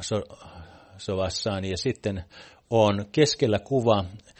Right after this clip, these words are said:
Sri Lankan pommitusten jälkeen. Te muistatte, kuinka keväällä oli näitä Sri Lankan pommeja, ja siellä sitten kuoli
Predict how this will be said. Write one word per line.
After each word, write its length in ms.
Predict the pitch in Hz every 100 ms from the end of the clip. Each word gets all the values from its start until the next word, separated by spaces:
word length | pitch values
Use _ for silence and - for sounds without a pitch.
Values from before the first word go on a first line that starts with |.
| -
Sri 280 | - 139 135
Lankan 380 | 131 120 110 101
pommitusten 600 | 110 101 95 98 - 95
jälkeen. 440 | 95 92 87 92 85
Te 80 |
muistatte, 460 | 90 90 80 - 82
kuinka 240 | 90 90 90
keväällä 440 | 92 85 85 85
oli 160 | 82 85
näitä 240 | 82 85
Sri 200 | - 113
Lankan 340 | 104 87 87 85
pommeja, 500 | 101 92 90 90 87 - - - -
ja 120 | 95 87
siellä 300 | 101 90 85
sitten 260 | - 85
kuoli 380 | - 90 82